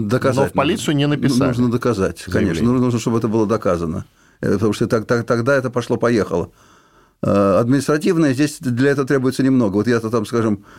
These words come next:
Speaker 1: если и виден преподаватель, который слишком близко стоит к студентке и там ей мягко улыбается, это для меня уже будет основание, и мне об этом сказали, и не один раз.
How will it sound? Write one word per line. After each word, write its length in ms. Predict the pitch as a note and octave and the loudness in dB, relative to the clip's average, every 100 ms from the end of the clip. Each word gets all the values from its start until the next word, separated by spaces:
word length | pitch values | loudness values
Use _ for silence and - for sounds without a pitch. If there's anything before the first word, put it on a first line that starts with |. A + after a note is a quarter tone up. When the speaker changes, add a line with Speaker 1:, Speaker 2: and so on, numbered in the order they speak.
| - | -2
Speaker 1:
если 300 | A#2+ A2+ A#2+ | 0 2 2
и 380 | A#2+ A#2+ A2+ A2+ - - | 4 4 2 -2 -12 -8
виден 680 | - C3 B2 D3 C3 B2 A2+ | 0 2 2 2 4 2 0
преподаватель, 480 | C3 C3 C#3 B2 G#2+ | 0 2 2 2 0
который 240 | A#2 B2 | 0 0
слишком 400 | A#2+ C3+ - C3+ | 0 -2 0 2
близко 280 | C#3 C3+ - | 2 0 0
стоит 220 | - A#2+ | -2 -2
к 40 | A2+ | -2
студентке 500 | - B2 B2+ G2 A#2 | -2 0 0 0 0
и 40 | |
там 140 | A2+ | 2
ей 140 | A#2 B2 | 2 2
мягко 260 | A#2+ G#2 | 2 0
улыбается, 600 | A#2+ C3+ C#3 F#3 E3 - - - - | 0 0 2 0 0 -8 -20 -20 -8
это 100 | - C3 | -4 0
для 80 | |
меня 200 | D#3 D#3+ | 2 2
уже 160 | E3+ D#3 | 2 0
будет 200 | B2 A#2 | 0 0
основание, 480 | A2+ C3+ B2+ A2 A2 | 0 2 2 2 2
и 20 | |
мне 160 | C3 B2+ | 2 2
об 100 | A2 | 0
этом 140 | A2 | -4
сказали, 540 | - C3 A2+ F#2 F2 - | -2 -2 0 0 -2 -2
и 80 | A#2+ | 2
не 100 | C3+ | 2
один 260 | C3 C3 B2 | 2 2 2
раз. 360 | A#2+ G2 - | 0 0 -6